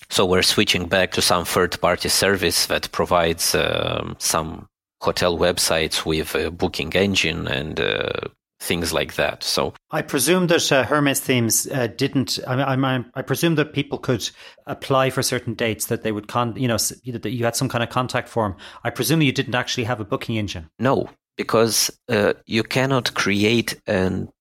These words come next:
Speaker 1: a universal booking engine, and you don't want your theme to handle your reservations. That's such a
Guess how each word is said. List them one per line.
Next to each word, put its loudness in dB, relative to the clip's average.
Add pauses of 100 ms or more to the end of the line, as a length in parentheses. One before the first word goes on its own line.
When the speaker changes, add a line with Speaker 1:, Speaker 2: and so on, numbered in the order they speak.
(200)
Speaker 1:
a 0
universal 2
booking -2
engine, 0 (300)
and 0
you 4
don't 0
want 2
your 6
theme -2 (180)
to 2
handle 2
your 4
reservations. 2
That's 0
such 2
a 0